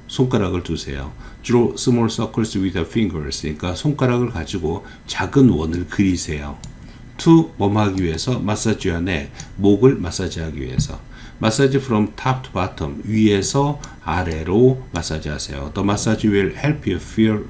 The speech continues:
better. 어, 이 마사지는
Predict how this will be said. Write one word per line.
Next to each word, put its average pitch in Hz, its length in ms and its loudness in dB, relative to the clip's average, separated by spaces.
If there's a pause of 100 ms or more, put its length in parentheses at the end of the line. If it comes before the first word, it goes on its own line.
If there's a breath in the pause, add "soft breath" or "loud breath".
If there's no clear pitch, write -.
better. 90 300 -4 (580 loud breath)
어, 95 180 0
이 156 180 6
마사지는 110 800 0